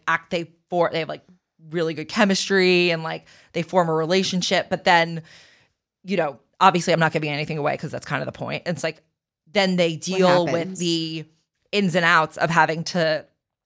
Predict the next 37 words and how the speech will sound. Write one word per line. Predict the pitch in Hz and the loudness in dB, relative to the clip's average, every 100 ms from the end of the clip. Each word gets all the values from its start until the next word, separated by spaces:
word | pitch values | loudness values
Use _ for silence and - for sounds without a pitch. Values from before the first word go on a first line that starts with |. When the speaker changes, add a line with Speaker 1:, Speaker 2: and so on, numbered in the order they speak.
| _ | _
Speaker 1:
navigate | 180 156 165 165 | 0 0 0 -2
all | 160 | -2
those | 160 156 | -2 0
differences. | - 240 214 165 175 165 156 - - - - | 2 4 2 2 0 0 -2 -10 -18 -14 -4
And | 196 | -2
it's | 185 | -2
just, | - | -4
like, | 359 - 143 | -6 -6 -4
really, | 170 185 190 | 0 0 0
really, | 170 180 170 | -2 -4 -4
really | 151 160 165 | -2 -2 0
on | 160 | -2
point | 160 160 | 0 -2
writing, | 151 156 165 165 160 | 0 0 0 -4 -6
like, | - 160 | -8 -10
really | 151 170 180 160 | -8 -2 0 4
observational. | 170 156 151 147 - 180 180 185 190 - - - | 2 2 -8 -8 -4 0 0 0 -4 -12 -20 -4
And | 180 180 | -2 0
the | |
relationship | 165 170 208 208 196 180 160 | 0 0 0 0 -2 -2 -4
is, | 160 | -4
like, | 170 156 156 - _ _ _ _ _ - | -2 -2 -4 -12 _ _ _ _ _ -4
'cause | 262 | -2
you | 277 | 0
want, | 233 185 220 285 - _ _ _ _ _ _ | 0 2 4 4 0 _ _ _ _ _ _
you, | 208 262 | 0 4
like, | 240 170 | 2 0
want | 160 180 269 | 0 4 4
it, | 294 | 4
but | 233 | 0
you | 196 | -4
don't | 170 180 190 | 0 2 4
want | 233 233 | 4 4
it, | 240 240 - | 2 0 0
but | 196 | 2
you, | 196 | 2
Speaker 2:
Uh-huh. | 185 160 | 2 0